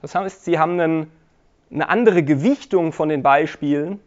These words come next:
in jedem Datenset X T als im Originaldatenset. Manche Dinge sind doppelt drin oder dreifach oder zehnfach,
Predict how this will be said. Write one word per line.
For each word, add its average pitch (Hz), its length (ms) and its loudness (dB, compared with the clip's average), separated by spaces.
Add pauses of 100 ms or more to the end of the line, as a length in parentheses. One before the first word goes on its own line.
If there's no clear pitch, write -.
(720)
in 156 140 -4
jedem 180 220 2
Datenset 165 400 -2
X - 180 -10
T 175 320 -2
als 151 220 -6
im 143 100 -10
Originaldatenset. 135 840 -10
Manche 160 220 -10
Dinge 147 200 -6
sind 135 180 -8
doppelt 208 260 -4
drin 208 220 -6
oder 139 220 -16
dreifach 202 420 -10
oder - 220 -12
zehnfach, 214 440 -6